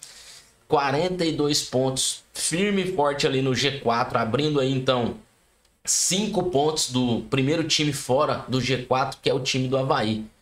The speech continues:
Então, essa vitória foi muito importante. Por exemplo, o América ficou estacionado, com os trinta e cinco pontos na oitava colocação.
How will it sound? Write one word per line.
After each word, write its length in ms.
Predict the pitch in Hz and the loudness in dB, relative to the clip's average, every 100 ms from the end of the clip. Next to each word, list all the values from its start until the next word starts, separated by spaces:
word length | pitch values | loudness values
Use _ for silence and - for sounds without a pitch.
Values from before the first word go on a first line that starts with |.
| _ - | _ -6
Então, 280 | 110 123 123 | -2 0 0
essa 220 | 135 139 | 0 0
vitória 680 | 131 131 120 127 127 123 - | -2 0 2 4 2 -2 -10
foi 140 | - 151 | -2 0
muito 260 | 151 170 | 0 -2
importante. 480 | 180 156 131 160 180 | 0 -2 0 -2 0
Por 140 | 143 | 0
exemplo, 320 | 131 120 117 143 | 0 0 0 0
o 20 | |
América 520 | 139 139 127 120 123 | 2 2 2 0 -4
ficou 360 | - - 131 139 | -4 -2 0 2
estacionado, 920 | 151 - 151 - 143 131 143 156 156 _ - - - | 0 0 0 2 2 4 2 0 -8 _ -18 -18 -2
com 160 | 143 | 0
os 240 | 139 - - | 2 -2 0
trinta 340 | 180 233 226 | 0 0 0
e 100 | 190 | 0
cinco 440 | 151 - 160 160 196 | 0 0 -2 -2 -4
pontos 460 | 160 156 175 - | 0 0 2 0
na 80 | 160 | 2
oitava 520 | 156 147 131 135 143 | 2 0 0 0 0
colocação. 840 | 151 143 147 147 151 - 113 104 98 | -2 0 0 0 0 2 0 -2 -4